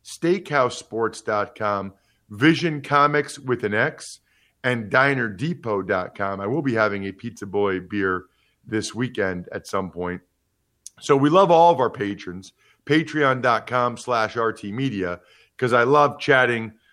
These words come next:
on the private Slack channel. Right now I have it pulled up. We're chatting about video games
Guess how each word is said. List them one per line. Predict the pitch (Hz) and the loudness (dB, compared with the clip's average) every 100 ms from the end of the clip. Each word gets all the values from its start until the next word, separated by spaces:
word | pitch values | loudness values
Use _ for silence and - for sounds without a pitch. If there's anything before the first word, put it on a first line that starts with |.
| _ _ | _ _
on | 120 117 | -4 -4
the | 113 | -2
private | 131 123 113 107 | 2 4 2 -2
Slack | - 127 127 | -2 0 0
channel. | - 107 | -2 -2
Right | 110 123 | -2 -2
now | 127 120 | 0 -2
I | 117 | 0
have | 117 | -2
it | 104 | -4
pulled | - 120 | -4 0
up. | 120 - | 0 0
We're | 104 | -4
chatting | 127 123 117 | 0 0 0
about | 104 104 95 | -2 -2 -2
video | 127 127 98 | 0 0 0
games | 104 92 90 90 | -4 -4 -6 -10